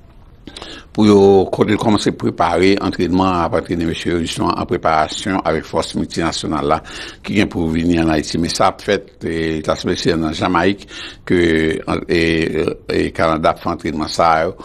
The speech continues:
il y a un soldat Belize avec l'autre pays dans la région qui ont même a venu et a participé dans, et opération ça justement pour justement capable et préparer avec force multinationale là qui vient pour aller en Haïti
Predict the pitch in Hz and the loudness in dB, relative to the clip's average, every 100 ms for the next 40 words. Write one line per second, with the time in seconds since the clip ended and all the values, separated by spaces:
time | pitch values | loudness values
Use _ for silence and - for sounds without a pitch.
0 | - - - 82 - - 82 76 73 80 | -18 -14 -6 -4 -2 -2 0 0 0 0
1 | 90 110 101 92 76 78 82 80 80 80 | 4 6 6 4 2 0 -2 -4 -2 -2
2 | 78 73 82 76 - 80 82 85 - 82 | -2 -4 -4 -4 -2 0 2 0 0 -2
3 | 80 - 80 87 101 101 87 87 - - | -2 -4 -2 0 2 4 4 4 0 -2
4 | - - - 104 104 - - - - 87 | -2 -6 -6 -2 -2 -4 -18 -16 -4 2
5 | 92 92 85 82 78 73 71 - - 87 | 4 4 4 4 2 -2 -4 -10 -2 2
6 | 87 - 87 - 87 80 87 - 90 87 | 2 2 0 2 0 0 -6 0 4 4
7 | 82 - 85 85 - 78 - - 82 - | 0 -6 -4 -4 -6 -10 -10 -8 -6 -4
8 | 98 78 - - - - - - 87 85 | 0 0 -2 -20 -20 -18 -12 -2 2 2
9 | - - 117 - 82 82 90 98 113 - | 0 2 0 2 -2 0 0 0 -2 -6
10 | - 82 80 - 87 95 80 - 76 - | -2 0 0 -2 -4 -4 -4 -2 -2 -2
11 | 85 82 - - 85 87 87 80 78 - | 0 0 -2 -4 -4 2 2 2 -2 -4
12 | - - - - - 113 - 107 107 92 | -4 -8 -20 -10 -2 0 2 2 2 0
13 | - 92 | -2 -8